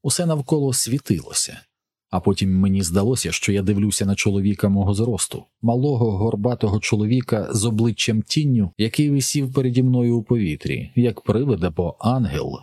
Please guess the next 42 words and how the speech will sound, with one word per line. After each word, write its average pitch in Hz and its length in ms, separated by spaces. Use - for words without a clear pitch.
і 147 260
коли 156 280
я 120 100
ступав, 110 440
він 135 220
теж 95 260
рухався 92 500
поряд. - 540
Від 151 140
світла 196 420
навколо 131 440
нього 151 240
з'явився 127 520
ореол, 131 580
а 90 80
ще - 260
він 101 220
мерехтів, 104 540
тому 123 320
я 127 180
не 123 120
міг 127 200
зрозуміти, 117 600
близько 101 500
він 90 180
був 85 200
чи - 140
далеко. 127 560
Я 139 100
бачив 120 320
дива 117 340
і 95 80
бачив 92 320
жахи, 95 520
але 95 180
я 95 80
ще - 220
ніколи 95 440
не 95 100
зустрічав 101 640
нічого 101 380
подібного. 127 640